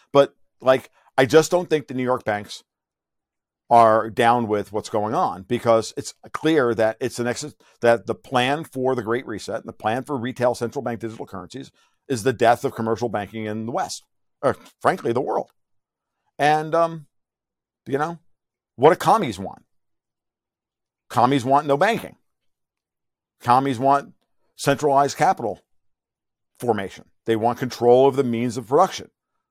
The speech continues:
How do you get control over the means of production? By having control over who gets the capital and at what price.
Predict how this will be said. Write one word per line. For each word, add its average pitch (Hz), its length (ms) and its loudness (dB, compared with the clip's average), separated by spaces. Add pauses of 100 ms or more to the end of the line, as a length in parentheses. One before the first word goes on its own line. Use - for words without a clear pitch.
(380)
How 110 120 4
do 113 80 0
you 120 80 -2
get 120 140 -2
control 123 500 0
over 123 140 -2
the 131 80 -4
means 127 200 -4
of 127 80 -14
production? 156 440 -2 (1500)
By 101 760 0
having 110 300 -2
control 113 540 2
over 107 260 0
who 110 180 -6
gets 110 240 -2
the 110 120 -8
capital 127 480 -2
and 113 80 -2
at 107 80 -8
what 104 160 -8
price. 175 440 -2